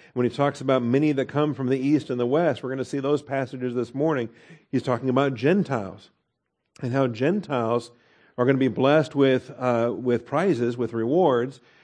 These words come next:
with, uh, an invitation to a feast, for example, that many Jews are gonna be excluded from, see? And the reason why I wanna be cautious with this is because I think a, a lot of harm has been done. And in fact, some books,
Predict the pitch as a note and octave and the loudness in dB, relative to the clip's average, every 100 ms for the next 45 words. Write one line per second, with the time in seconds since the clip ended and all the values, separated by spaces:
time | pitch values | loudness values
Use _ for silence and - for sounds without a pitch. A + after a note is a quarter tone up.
0 | _ A#2+ B2+ B2+ B2+ A#2 B2 C3 D3 C#3+ | _ 2 2 2 0 0 2 2 2 0
1 | C#3+ D#3 D3 C#3 A#2+ C3 G#2+ - G3 F#3+ | 0 0 0 -4 -2 0 0 0 -2 -2
2 | - - B2 G#2 A#2 A2+ A2 B2+ B2+ _ | -6 -8 -6 -4 -4 -4 -4 -6 -8 _
3 | - G#2 - B2+ B2+ C3+ F3+ E3 B2 G#2+ | -20 -20 0 2 4 4 6 4 2 2
4 | D3 A3+ C#3 B2+ C3 C#3+ C3 - G3 A#3 | 4 4 2 0 0 0 -4 0 0 2
5 | D#3 - A2 G#2 - _ _ _ - B2 | -4 -4 -6 -6 -16 _ _ _ -4 -2
6 | G#2 F#2 - _ _ _ B2+ C#3 C3+ - | -2 -4 -14 _ _ _ -2 -2 -2 -6
7 | - _ _ _ - C3 A#2+ G#3 A#3 A3 | -20 _ _ _ -14 -4 2 2 4 2
8 | G3 E3+ C#3+ - - G3 A3+ - D#3 - | 2 2 0 -4 -4 0 0 0 -2 0
9 | B2+ - A#2 A2+ B2 B2+ C3+ C3 B2 F3 | -2 0 -2 -2 -4 -4 -2 -2 -2 -4
10 | D#3 A2+ B2 F2 A2+ A#2 C#3 C#3+ C3 - | -6 -4 -4 -4 -6 -2 -2 -2 -4 -8
11 | D#3+ F3 F3 C3 A2 A2+ A2 G#2+ G2+ F2 | -6 -2 -2 -2 -4 -4 -4 -4 -6 -10
12 | G2+ _ _ _ _ - B2+ B2+ B2+ B2+ | -18 _ _ _ _ -8 0 2 2 2
13 | A#2+ D#3 C#3+ - E3 C#3 A2 G3 G3 | 0 0 0 0 0 0 2 2 0